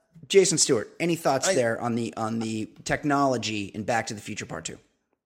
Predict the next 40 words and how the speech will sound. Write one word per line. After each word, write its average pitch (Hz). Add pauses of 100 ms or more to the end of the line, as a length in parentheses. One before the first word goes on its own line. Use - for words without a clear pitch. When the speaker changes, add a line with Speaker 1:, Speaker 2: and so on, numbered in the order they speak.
(160)
Speaker 2:
I 156
agree. 123
I 131
think 147
they 127
may 131
have 113
gotten 117
this 113
one 104
most 107
wrong 101
in 95
that 95 (320)
they 123
didn't 135
understand 113
that 101
society 123
was 107
gonna 107
become 104
much 113
more 104
introverted, 101 (240)
Speaker 1:
Yes. 185
Speaker 2:
less, 131 (140)
less 156
willing 135
to 113
actually 110
meet 107
people 110
in, 95
in 101
person 107
and 95
speak -
to 117
them. 104